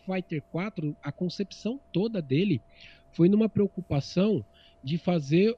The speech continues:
o jogo como quase que um remake do dois. A, o, o, o, os, os oito originais já estão, já estavam logo de cara, os doze principais, na verdade, né? Que é os oito principais, os quatro chefes. Não mudaram roupa de ninguém,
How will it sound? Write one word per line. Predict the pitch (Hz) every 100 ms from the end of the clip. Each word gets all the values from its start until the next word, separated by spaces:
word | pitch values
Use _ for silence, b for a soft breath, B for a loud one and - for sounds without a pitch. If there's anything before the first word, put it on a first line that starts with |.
| -
o | 190
jogo | 165 135 151 185 202 - _
como | 170 180 196 220 _ _ _
quase | 175 214 233
que | - -
um | 233
remake | 214 226 185 247
do | 285
dois. | 277 160 175 - - - _ B B B B B
A, | - 143 151 147 147 147 - -
o, |
o, | 156 - 165
o, | - 147 160
os, | 147 123 - - _ 165
os | 151 131 127
oito | 196 269 240
originais | 208 180 170 170
já | 151
estão, | 147 160 156 135
já | 147
estavam | - 156 151
logo | 139 135
de | 127
cara, | - 113 127 156
os | 117 110 _ -
doze | 127 147 185 160
principais, | 139 131 - 123 156
na | 123
verdade, | 110 107 156 151
né? | 120 175 - B B B -
Que |
é | 131
os | 131 117 131
oito | 143 -
principais, | 131 120 135 139
os | 135
quatro | - 120 107
chefes. | - 117 151 - - _ b _ _ -
Não | 156 226 311
mudaram | 233 208 185
roupa | 147 160
de | 143
ninguém, | 143 120 110 123 147